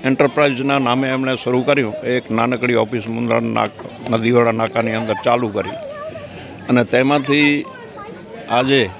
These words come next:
મને લાગે છે કચ્છ અને સૌરાષ્ટ્રમાં જે પેકેજિંગ ડ્રિંકિંગ વોટર છે, એમાં એમનું ફર્સ્ટ નંબર આ યસ એન્ટરપ્રાઇઝ છે.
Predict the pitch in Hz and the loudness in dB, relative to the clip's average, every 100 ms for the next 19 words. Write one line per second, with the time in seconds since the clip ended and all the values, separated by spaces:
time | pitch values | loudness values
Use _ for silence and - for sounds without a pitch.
0 | - 113 127 127 131 135 127 131 - - | -4 0 2 4 2 2 0 -2 -4 -10
1 | - 139 - - - - - - - - | -2 -2 -2 -8 -10 -16 -16 -16 -14 -14
2 | - - - 120 113 - 127 135 - 117 | -14 -12 -2 0 2 2 2 2 0 -4
3 | 104 92 - - - - - - - - | -4 -6 -8 -6 -6 -8 -16 -16 -16 -16
4 | - - - - 110 120 123 127 - - | -16 -16 -14 -8 0 4 4 2 -2 -16
5 | - - - - - - - - - - | -16 -14 -14 -12 -12 -12 -10 -10 -10 -4
6 | 123 127 165 156 170 165 160 - 117 135 | -2 0 0 2 2 2 -4 -8 -2 0
7 | 139 156 151 139 139 147 127 139 104 - | 2 2 4 4 2 -2 2 2 2 -6
8 | - - - - - - - - - 131 | -16 -16 -14 -14 -16 -16 -14 -10 0 2
9 | 139 135 - - - - 120 131 127 - | 4 2 -2 -14 -12 -2 2 4 2 2
10 | 120 - 123 117 104 - - - 98 107 | -2 0 -2 0 -4 -8 -12 0 0 2
11 | 107 - 104 104 - 107 87 - 90 - | 0 -2 -2 -2 2 0 0 -4 -6 -10
12 | - | -14